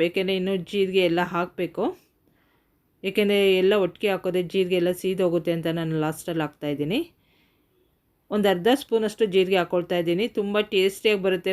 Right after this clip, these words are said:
ಫ್ರೆಂಡ್ಸ್ ಈ ಸಾಂಬಾರು, ಒಂದು ಸಲ ಟ್ರೈ ಮಾಡಿ. ಒಂದು ಐದು ಬ್ಯಾಡಗಿ ಮೆಣಸಿನ್ಕಾಯಿ ಹಾಕ್ಕೊಳ್ತಾ ಇದ್ದೀನಿ. ನೋಡಿ ಆಗಿದೆ ಎಲ್ಲ, ಉದ್ದಿನಬೇಳೆ, ಕಡಲೆಬೇಳೆ ಹುರಿದಿರೋದು. ಒಣ ಕೊಬ್ಬರಿ ಹಾಕ್ತಾಯಿದ್ದೀನಿ ಒಂದು ಮೂರು ಟೀ ಸ್ಪೂನಷ್ಟು. ಫ್ರೆಂಡ್ಸ್, ಇದೇನು ಹುರಿಯೋದು ಬೇಡ, ನಾನು ಸ್ಟವ್ ಆಫ್ ಮಾಡ್ಕೊಂಡಿದ್ದೀನಿ. ಆ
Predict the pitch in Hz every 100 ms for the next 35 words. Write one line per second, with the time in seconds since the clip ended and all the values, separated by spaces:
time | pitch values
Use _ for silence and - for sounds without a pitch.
0 | 190 190 185 190 190 180 180 185 190 190
1 | 180 185 175 170 165 175 185 165 180 349
2 | - _ - _ _ _ 208 196 185 196
3 | 214 196 180 196 214 214 190 190 175 180
4 | 170 170 160 165 240 339 _ _ - 185
5 | 214 165 190 202 185 220 285 _ _ _
6 | _ - 175 180 180 165 190 180 175 175
7 | 170 170 175 175 175 180 175 160 175 170
8 | 160 269 - _ _ _ _ _ - _
9 | _ - 208 233 240 208 208 190 185 185
10 | 175 180 233 285 208 202 202 180 196 190
11 | - 190 175 - 240 381 - - - -
12 | _ _ _ 240 233 233 202 220 214 190
13 | 214 202 190 185 226 226 - 208 196 185
14 | 208 185 190 185 170 180 240